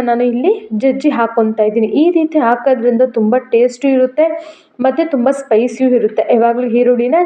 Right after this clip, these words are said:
ಜಜ್ಜಿನೇ ನಾವು ಹಾಕ್ಕೊಬೇಕು. ಆಮೇಲೆ ಚಿಕ್ಕ ಚಿಕ್ಕದಾಗಿ ಟೊಮೆಟೊ ಇದ್ರೆ ಒಂದು ಮೂರು ಟೊಮೆಟೊ ತೊಗೊಳ್ಳಿ, ದೊಡ್ಡ ಸೈಜ್ ಇದ್ರೆ ಒಂದು ಎರಡು ಟೊಮೆಟೊ ನೀವು ತೊಗೊಬೋದು.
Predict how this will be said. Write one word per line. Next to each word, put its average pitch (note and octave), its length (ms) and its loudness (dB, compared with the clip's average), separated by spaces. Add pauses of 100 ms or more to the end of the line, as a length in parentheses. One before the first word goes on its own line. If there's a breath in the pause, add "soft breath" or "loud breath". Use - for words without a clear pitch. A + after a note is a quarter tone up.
ಜಜ್ಜಿನೇ A#3+ 440 0
ನಾವು B3 260 0
ಹಾಕ್ಕೊಬೇಕು. G#3 760 0 (520 loud breath)
ಆಮೇಲೆ E4 260 0
ಚಿಕ್ಕ E4 280 -2
ಚಿಕ್ಕದಾಗಿ F4+ 340 -2
ಟೊಮೆಟೊ C4 340 -2
ಇದ್ರೆ B3 180 0
ಒಂದು A3+ 240 -2
ಮೂರು C#4 240 0
ಟೊಮೆಟೊ C4 380 -2
ತೊಗೊಳ್ಳಿ, C4+ 480 0
ದೊಡ್ಡ A#3 180 -2
ಸೈಜ್ C#4 320 -2
ಇದ್ರೆ A3+ 180 -2
ಒಂದು C4+ 360 -2
ಎರಡು A#3+ 380 0
ಟೊಮೆಟೊ A#3 280 -2
ನೀವು D4+ 160 2
ತೊಗೊಬೋದು. G3 520 0